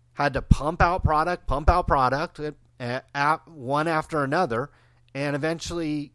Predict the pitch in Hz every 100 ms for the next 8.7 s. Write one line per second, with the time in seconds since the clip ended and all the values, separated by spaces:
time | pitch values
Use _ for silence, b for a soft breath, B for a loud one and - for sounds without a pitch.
0 | - 104 135 165 156 - 185 185 170 113
1 | - _ _ _ _ - 160 127 220 170
2 | 117 113 127 - 156 170 156 147 151 214
3 | 123 90 - b b b - - 120 131
4 | 135 110 131 127 117 120 113 135 147 143
5 | 139 131 b b b 127 110 123 - 127
6 | 107 104 117 127 127 131 123 127 117 -
7 | b b - 139 131 139 135 120 110 -
8 | 131 127 127 123 - -